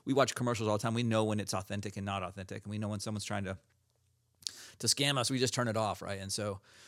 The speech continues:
when I think people really grow, it happened for me that I really started to grow when I started just being authentic with what, what it was that was on my mind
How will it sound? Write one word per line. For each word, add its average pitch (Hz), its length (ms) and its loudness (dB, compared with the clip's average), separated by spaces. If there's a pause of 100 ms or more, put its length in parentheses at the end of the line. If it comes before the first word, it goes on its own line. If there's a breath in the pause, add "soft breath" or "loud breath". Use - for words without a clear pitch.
(300 soft breath)
when 131 500 2 (140)
I 135 60 6
think 147 200 2
people 110 280 2
really 107 180 2
grow, 107 400 2 (140)
it 139 140 2
happened 139 420 4
for 104 160 -6
me 107 520 -2
that 101 120 -6
I 101 80 -2
really 113 220 -2
started 98 320 -6
to 98 60 -10
grow 92 520 -8
when 104 200 -4
I 95 60 -6
started 92 400 -8 (400)
just - 200 -8
being 101 180 -8
authentic 95 480 -12
with - 400 -12 (960)
what, 110 260 -4 (200)
what 117 160 0
it 92 80 -4
was 98 180 -2
that 101 80 -6
was 92 100 -8
on 92 140 -6
my 82 120 -10
mind 82 360 -10